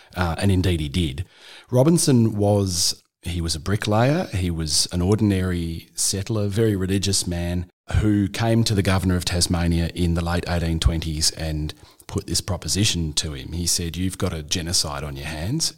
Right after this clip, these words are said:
and I'm willing to go out into the wilds and find the surviving Tasmanian Aboriginal people, negotiate with them and bring them into safety so that the settlers don't murder them all."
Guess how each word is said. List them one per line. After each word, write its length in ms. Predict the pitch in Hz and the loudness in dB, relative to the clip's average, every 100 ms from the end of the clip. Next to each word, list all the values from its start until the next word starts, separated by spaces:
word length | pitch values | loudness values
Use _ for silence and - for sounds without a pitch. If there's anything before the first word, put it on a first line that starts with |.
| - | -6
and 420 | 78 76 76 76 _ _ - | -4 -2 -4 -6 _ _ -8
I'm 240 | 98 101 107 | -2 2 4
willing 260 | 98 90 | 2 -2
to 80 | - | -2
go 200 | 90 85 - | -2 -4 -4
out 300 | 92 92 - | -4 -4 -4
into 240 | 92 87 | -4 -2
the 80 | 87 | -4
wilds 540 | 80 82 82 82 80 - | -4 -4 -4 -4 -6 -6
and 120 | 82 | -6
find 440 | - - 95 95 90 | -4 0 0 0 0
the 80 | 90 | 0
surviving 680 | 92 85 85 80 82 80 | -2 -2 -4 -4 -4 -4
Tasmanian 600 | - 85 82 85 82 82 | -4 -2 0 2 2 2
Aboriginal 460 | 80 78 82 85 82 | 2 0 0 2 0
people, 500 | - 85 78 78 110 | 0 -2 -2 -2 -2
negotiate 800 | 95 92 80 98 101 101 90 90 | 0 0 2 0 0 0 -2 -2
with 240 | 82 85 - | -4 -6 -4
them 220 | 80 80 | -4 -4
and 180 | 85 80 | -4 -2
bring 220 | 90 85 | -2 -2
them 120 | 80 | -2
into 260 | 82 82 - | -4 -4 -2
safety 680 | - 82 87 - - 67 - _ | -2 -4 -6 -6 -10 -10 -14 _
so 200 | - 101 | 0 0
that 120 | 92 | 0
the 60 | - | 0
settlers 380 | - 104 90 85 | 0 2 0 0
don't 240 | 85 82 | 0 0
murder 240 | 87 80 76 | 0 0 -2
them 140 | 76 | 0
all." 340 | 98 78 - | 2 0 -4